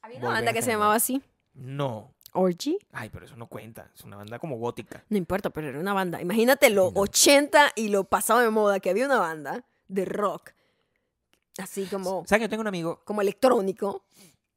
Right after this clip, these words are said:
Speaker 1: que se llamaba Orgía.
Speaker 2: Yo tengo un amigo.
Speaker 1: Ujú.
Speaker 2: Yo tengo un amigo que él se casó.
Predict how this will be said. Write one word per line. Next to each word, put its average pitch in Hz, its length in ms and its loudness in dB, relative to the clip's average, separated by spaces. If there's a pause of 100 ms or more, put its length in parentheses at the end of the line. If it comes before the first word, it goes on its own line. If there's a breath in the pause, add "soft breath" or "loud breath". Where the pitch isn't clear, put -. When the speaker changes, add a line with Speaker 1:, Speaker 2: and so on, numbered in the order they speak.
Speaker 1:
que 226 120 -8
se 220 80 -2
llamaba 185 220 0
Orgía. 160 360 -8
Speaker 2:
Yo 147 100 -10
tengo 185 120 -6
un 180 60 -4
amigo. 117 240 -10
Speaker 1:
Ujú. 226 260 2 (500)
Speaker 2:
Yo 151 100 -16
tengo 175 100 -8
un 185 60 -8
amigo 170 200 -8
que 110 80 -14
él 117 80 -14
se 110 100 -14
casó. - 240 -16